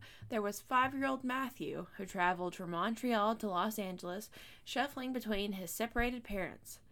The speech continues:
Fourteen-year-old Matthew, who was a nationally ranked tennis star in Canada.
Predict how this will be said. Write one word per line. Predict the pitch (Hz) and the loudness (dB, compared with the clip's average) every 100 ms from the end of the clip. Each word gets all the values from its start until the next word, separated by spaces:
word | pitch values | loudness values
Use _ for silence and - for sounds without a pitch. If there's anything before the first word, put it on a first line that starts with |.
| - - - | -20 -20 -12
Fourteen-year-old | - 339 339 294 254 247 233 | -2 0 2 0 4 4 4
Matthew, | 196 170 190 202 185 254 | 4 2 0 -2 0 0
who | 220 208 | 2 2
was | 202 190 | 2 0
a | 175 156 - | -4 -4 2
nationally | 190 220 - 247 254 247 | 2 2 -4 -4 -2 0
ranked | 208 190 - - | 0 0 -6 -4
tennis | - 320 320 | 0 2 2
star | - 196 160 | 0 0 0
in | 180 180 | -2 -4
Canada. | 208 226 156 147 165 214 | 0 0 0 -2 -6 -8